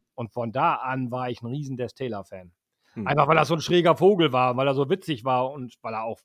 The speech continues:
Speaker 1: fantastische Fische gefangen hat, nicht? Der war seiner
Speaker 2: Ja, er
Speaker 1: Zeit
Speaker 2: konnte
Speaker 1: schon
Speaker 2: es auch vor allem gut rüberbringen, das ist das ja. Also,
Speaker 1: Ja.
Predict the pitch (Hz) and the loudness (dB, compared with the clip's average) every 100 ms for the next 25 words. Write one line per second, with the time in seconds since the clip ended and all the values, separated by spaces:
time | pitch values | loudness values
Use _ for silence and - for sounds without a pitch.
0 | _ - 101 139 107 101 - - 170 110 | _ -20 -10 -8 -8 -12 -14 -10 -10 -10
1 | 92 - 82 80 82 - 98 104 _ _ | -14 -14 -14 -16 -20 -18 -20 -20 _ _
2 | _ _ _ _ _ _ - 120 123 127 | _ _ _ _ _ _ -10 -4 -2 0
3 | 127 160 143 131 254 226 190 - 151 165 | 2 2 2 0 0 2 0 0 0 2
4 | 175 147 180 131 135 233 113 117 113 110 | 2 0 -4 -2 0 0 0 -2 -2 -4
5 | 107 165 120 - 123 135 147 139 143 185 | -8 -6 -6 -6 -6 -6 -6 -4 -2 0
6 | 113 | -2